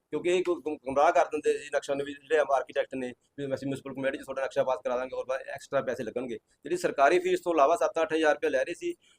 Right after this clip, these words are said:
ਖੁਦ ਮੇਰੇ ਨਾਲ ਵਾਪਰਿਆ, ਇੱਕ ਬੰਦੇ ਤੋਂ ਮੈਂ ਕਿਸੇ ਕੇਸ 'ਚ ਗਿਆ, ਸੱਤ ਹਜ਼ਾਰ ਰੁਪਇਆ ਮੰਗਿਆ ਤਾਂ ਮੈਨੂੰ ਕਹਿੰਦਾ ਜੀ ਤੁਸੀਂ ਪੰਜ ਦੇ ਦਿਓ। ਫਿਰ ਮੈਂ ਇਹ ਇੱਥੇ ਗੱਲ ਕੀਤੀ ਮਿਊਨਿਸਪਲ ਕਮੇਟੀ 'ਚ, ਫਿਰ ਉਹਨਾਂ ਨੇ ਛੱਬੀ ਸੌ ਰੁਪਇਆ ਲਿਆ।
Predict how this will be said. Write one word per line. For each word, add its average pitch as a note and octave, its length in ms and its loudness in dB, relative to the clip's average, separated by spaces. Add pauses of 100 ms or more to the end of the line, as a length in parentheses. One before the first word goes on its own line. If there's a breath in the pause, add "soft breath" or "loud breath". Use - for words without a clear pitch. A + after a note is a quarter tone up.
(140)
ਖੁਦ F3+ 140 0
ਮੇਰੇ F3+ 280 6
ਨਾਲ F#3 220 8
ਵਾਪਰਿਆ, D#3+ 380 6 (100)
ਇੱਕ - 120 -16
ਬੰਦੇ D#3+ 220 -4
ਤੋਂ D#3+ 100 -4
ਮੈਂ D#3 200 4
ਕਿਸੇ D3+ 240 -2
ਕੇਸ D3+ 200 -6
'ਚ - 80 -14
ਗਿਆ, D3 160 0
ਸੱਤ C#3+ 220 0
ਹਜ਼ਾਰ D3 200 4
ਰੁਪਇਆ C#3+ 240 -2
ਮੰਗਿਆ C3+ 260 0
ਤਾਂ C#3 120 0
ਮੈਨੂੰ C#3 180 -8
ਕਹਿੰਦਾ D3 140 0
ਜੀ D#3+ 60 -2
ਤੁਸੀਂ C#3+ 200 -14
ਪੰਜ A2 200 -8
ਦੇ G2+ 100 -18
ਦਿਓ। G2 100 -20 (680)
ਫਿਰ D#3+ 200 2
ਮੈਂ F3 200 8
ਇਹ E3+ 240 2
ਇੱਥੇ D#3 180 -6
ਗੱਲ D3 180 4
ਕੀਤੀ D3+ 260 -6
ਮਿਊਨਿਸਪਲ D3 260 -4
ਕਮੇਟੀ D3+ 280 0
'ਚ, D#3 100 -18
ਫਿਰ D3 140 0
ਉਹਨਾਂ D3+ 140 0
ਨੇ F3 60 2
ਛੱਬੀ C#3 280 -8
ਸੌ A2+ 100 -10
ਰੁਪਇਆ G2 240 -12
ਲਿਆ। - 120 -20